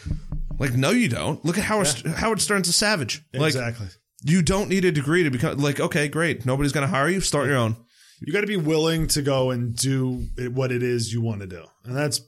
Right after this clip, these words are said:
Speaker 2: basically the bottom line. Look at, like, filmmaking. I, when I, I, I wanted to be a filmmaker. I
Speaker 1: I was
Speaker 2: went
Speaker 1: gonna
Speaker 2: to
Speaker 1: say, you went to school for that, right?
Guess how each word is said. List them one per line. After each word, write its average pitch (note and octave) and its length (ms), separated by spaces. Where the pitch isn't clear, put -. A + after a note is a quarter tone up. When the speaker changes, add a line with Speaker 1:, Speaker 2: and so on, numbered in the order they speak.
Speaker 2:
basically B2+ 400
the G#2+ 100
bottom G#2 300
line. F#2+ 300
Look G#3 160
at, B3 80
like, F#3+ 220
filmmaking. B2+ 800
I, B2 160
when C#3+ 200
I, C3 100
I, A#2+ 260
I C#3+ 80
wanted D3+ 280
to D3+ 40
be C#3+ 120
a C#3+ 40
filmmaker. C#3 440
I - 20
Speaker 1:
I B2+ 60
was - 0
Speaker 2:
went C3 160
Speaker 1:
gonna D#3+ 100
Speaker 2:
to - 40
Speaker 1:
say, F3+ 120
you C3+ 160
went C#3+ 140
to B2+ 60
school E3+ 200
for - 100
that, G#2 120
right? F#3+ 440